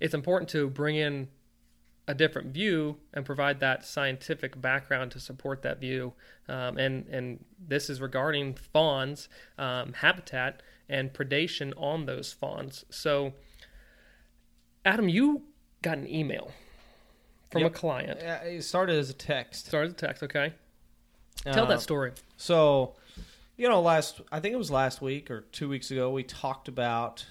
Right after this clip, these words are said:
Speaker 2: um, managing for, uh, when, when we look at how we manage, everybody wants to manage for deer, turkeys, and, uh, we tend to overlook the little things,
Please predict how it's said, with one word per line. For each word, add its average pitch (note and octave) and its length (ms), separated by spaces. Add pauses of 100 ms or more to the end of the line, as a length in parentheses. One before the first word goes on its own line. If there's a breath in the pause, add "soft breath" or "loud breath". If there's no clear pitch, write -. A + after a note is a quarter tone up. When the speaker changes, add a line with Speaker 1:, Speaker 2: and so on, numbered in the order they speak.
(160)
Speaker 2:
um, A2 480 (640 soft breath)
managing C3 680
for, A#2 580 (640)
uh, A#1 280 (440)
when, C3+ 300
when C#3+ 320
we C#3 120
look D3 360
at B2+ 300 (120)
how C#3 200
we C3+ 100
manage, B2 460
everybody B2 300
wants A#2+ 200
to A#2+ 60
manage A#2 320
for - 80
deer, A#2+ 240
turkeys, A#2+ 460
and, A2+ 120 (560 loud breath)
uh, A#2 100
we A#2+ 180
tend F#3 380
to D#3+ 80
overlook C#3 460
the A#2 100
little B2 260
things, G#2 600